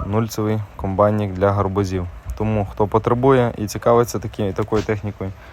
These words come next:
телефонуйте по номеру телефону, який вказаний знизу під відео. Комбайни, наголошую ще раз, в наявності п'ять штук на даний момент є.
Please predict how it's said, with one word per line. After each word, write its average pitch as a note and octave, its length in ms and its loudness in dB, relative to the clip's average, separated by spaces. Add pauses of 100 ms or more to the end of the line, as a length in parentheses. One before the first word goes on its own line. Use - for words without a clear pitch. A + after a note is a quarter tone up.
(340)
телефонуйте A2+ 500 0
по G#2+ 120 -6
номеру G#2+ 260 0
телефону, G#2+ 500 -2
який G2 200 -4
вказаний G#2 460 0
знизу G#2 280 -2
під G#2 160 -6
відео. G#2 320 0 (640)
Комбайни, A#2 400 2
наголошую G#2+ 460 0
ще G#2+ 180 -2
раз, G2+ 200 -4
в G#2+ 40 -6
наявності A#2+ 640 0 (480)
п'ять A#2 220 2 (180)
штук A#2 340 -6 (300)
на G2+ 140 -4
даний G#2 240 0
момент G2 400 -2
є. F2+ 160 -8